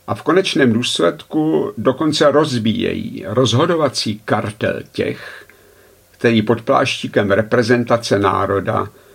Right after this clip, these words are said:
skutečně vládne. O něm jsme mluvili v prvním dílu našeho podcastu. Takže první otázku, jestli se političtí disidenti dokáží prosadit a udržet,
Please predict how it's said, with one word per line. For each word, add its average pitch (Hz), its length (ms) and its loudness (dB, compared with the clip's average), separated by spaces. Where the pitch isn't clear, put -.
skutečně 113 680 0
vládne. 107 560 2
O 98 80 0
něm 104 220 2
jsme 110 240 2
mluvili 98 460 2
v - 120 -8
prvním 110 460 2
dílu 92 520 -2
našeho 117 360 -8
podcastu. - 760 -8
Takže 131 240 4
první 196 340 4
otázku, 117 760 2
jestli 147 460 2
se 143 140 2
političtí 139 640 0
disidenti 151 640 0
dokáží 123 480 0
prosadit 143 920 -2
a - 200 -2
udržet, 117 500 2